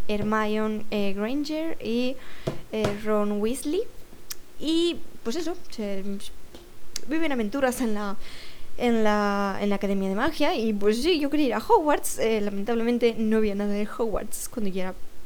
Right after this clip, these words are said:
cañeja y me gustaba. Ahora sí que hay campamentos y cosas más relacionadas con el tema de Harry Potter,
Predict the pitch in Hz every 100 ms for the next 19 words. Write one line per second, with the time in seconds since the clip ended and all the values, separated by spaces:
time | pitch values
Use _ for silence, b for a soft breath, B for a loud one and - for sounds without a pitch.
0 | - 202 190 185 - 277 277 180 190 -
1 | 214 233 B B B - 269 359 - 262
2 | - 285 233 214 196 196 208 240 - -
3 | 226 247 233 233 233 214 214 208 226 233
4 | - 202 196 202 214 226 233 220 208 -
5 | 247 370